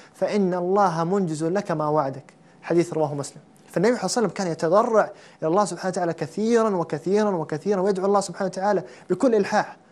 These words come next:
وأيضا النبي محمد صلى الله عليه وسلم كان يدعو بهذا الدعاء وقت الكرب: "لا إله إلا الله الحليم العظيم،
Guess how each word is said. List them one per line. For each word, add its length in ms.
وأيضا 400
النبي 220
محمد 220
صلى 120
الله 120
عليه 100
وسلم 80
كان 220
يدعو 460
بهذا 360
الدعاء 420
وقت 240
الكرب: 360
"لا 220
إله 580
إلا 200
الله 400
الحليم 500
العظيم، 520